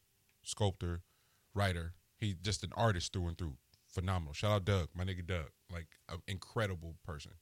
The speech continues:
I've gotten hella cool with him over the last two weeks. But they're like, "Now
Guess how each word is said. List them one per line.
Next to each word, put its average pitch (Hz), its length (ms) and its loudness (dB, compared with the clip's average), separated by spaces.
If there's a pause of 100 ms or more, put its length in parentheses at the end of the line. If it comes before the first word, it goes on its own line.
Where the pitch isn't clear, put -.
(300)
I've 87 80 -8
gotten 85 180 -2
hella 87 180 -2
cool 87 180 -4
with 82 100 -2
him 82 80 -6
over 82 140 -6
the 82 80 -10
last 78 200 -8
two 82 100 -6
weeks. - 300 -12 (960)
But 92 260 2 (680)
they're 90 100 -4
like, 82 180 -2
"Now 95 440 2